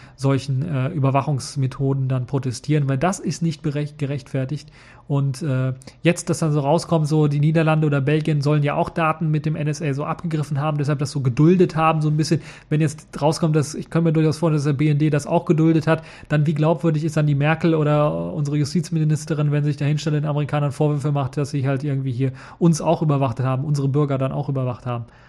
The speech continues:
Das ist, ist, ist, das ist, also ich kann da nur mit dem Kopf schütteln und sagen, manchmal würde ich mir wünschen, diese, die, die Revolution überall und, äh, komplett den Staat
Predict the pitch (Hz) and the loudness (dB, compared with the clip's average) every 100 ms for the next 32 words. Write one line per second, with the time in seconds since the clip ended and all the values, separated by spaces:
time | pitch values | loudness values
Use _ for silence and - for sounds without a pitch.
0 | - - - 143 196 - - 196 143 - | -20 -20 -10 -8 -6 -8 -8 -8 -8 -10
1 | - 190 - - - - - - - 247 | -12 -12 -14 -20 -20 -20 -20 -20 -14 -12
2 | - - 294 - - - - - - - | -10 -10 -12 -14 -20 -20 -20 -20 -20 -20
3 | - _ - 185 170 180 - 165 170 175 | -20 _ -8 -4 -4 -4 -4 0 0 0
4 | - 180 196 185 175 165 190 - 208 180 | 0 2 4 4 4 2 0 2 0 2
5 | 170 156 170 160 208 - 180 185 185 165 | 0 0 0 0 -2 0 4 4 4 4
6 | 170 175 180 160 160 151 151 147 147 170 | 2 0 -2 0 2 2 2 -2 -6 -6
7 | 151 170 160 180 156 165 160 135 160 180 | -6 -8 -8 -6 -2 0 0 0 2 4
8 | 175 156 160 165 180 180 170 156 151 - | 4 2 2 4 4 4 2 2 0 -2
9 | 175 143 143 143 143 147 147 147 139 - | -2 0 0 -2 -2 -2 -2 -2 -6 -2
10 | 143 139 | -2 -2